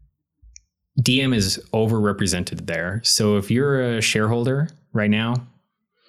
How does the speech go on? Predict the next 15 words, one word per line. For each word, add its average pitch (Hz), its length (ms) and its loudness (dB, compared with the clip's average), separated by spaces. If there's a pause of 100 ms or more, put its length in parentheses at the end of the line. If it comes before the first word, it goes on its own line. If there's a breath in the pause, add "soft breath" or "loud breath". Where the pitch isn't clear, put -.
(600)
I 107 100 0
think 113 220 2
you 104 140 2
should 101 260 -2
be 92 180 -2
pretty 92 220 -4
excited 82 320 -6
about 82 240 -8
this, - 420 -6
a 101 60 0
D 92 160 -2
M 87 100 -4
shareholder 90 400 -8
right 90 160 -12
now. 95 180 -12